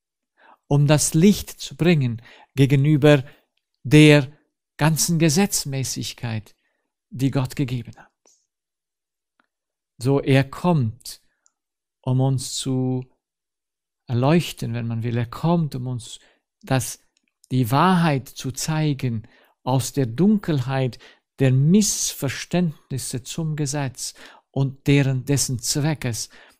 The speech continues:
zu befreien. Aber wir sehen es ja nicht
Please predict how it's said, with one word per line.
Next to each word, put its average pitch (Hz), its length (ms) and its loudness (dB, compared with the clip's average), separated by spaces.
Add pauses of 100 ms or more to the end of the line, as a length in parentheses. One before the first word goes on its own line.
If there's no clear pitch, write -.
(140)
zu 135 500 -2 (280)
befreien. 165 680 -2 (2750)
Aber 110 180 -6
wir 120 120 -2
sehen 143 260 2
es 160 180 -2
ja 135 100 -6
nicht 123 360 -12